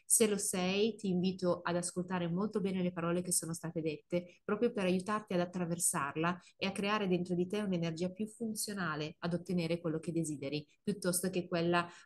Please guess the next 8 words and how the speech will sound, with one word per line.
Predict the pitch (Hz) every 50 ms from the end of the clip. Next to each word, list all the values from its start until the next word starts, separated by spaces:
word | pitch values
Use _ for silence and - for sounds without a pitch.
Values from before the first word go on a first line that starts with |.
| -
aggressiva | - 196 190 185 180 185 180 - - - 208 208 196 208 208 208 - -
o | - 175 175 180 180 - -
attaccata | 180 - - - 180 180 - - 175 147 147 - - 175 175 175
che | - 170 160 160
è | 160 160 -
quella | 160 151 160
del | 156 151 156 160 -
tasso. | - 107 - - - - - 165 151 -